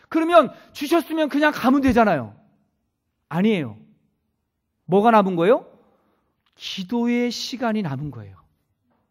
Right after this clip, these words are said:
기도를 쌓아서 하나님이 이미 주신 것을 내가 받아야 될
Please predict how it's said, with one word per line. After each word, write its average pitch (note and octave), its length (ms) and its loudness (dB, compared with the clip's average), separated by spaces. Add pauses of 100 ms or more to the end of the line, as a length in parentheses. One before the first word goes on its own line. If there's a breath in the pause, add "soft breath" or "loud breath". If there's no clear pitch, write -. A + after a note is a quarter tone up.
(960 soft breath)
기도를 D#4 500 -2
쌓아서 C#4+ 640 4
하나님이 E4 580 2
이미 D#4+ 180 -4
주신 C#4+ 360 -6
것을 C#4 220 -4
내가 C#4+ 340 4
받아야 D4+ 460 8
될 D4+ 280 4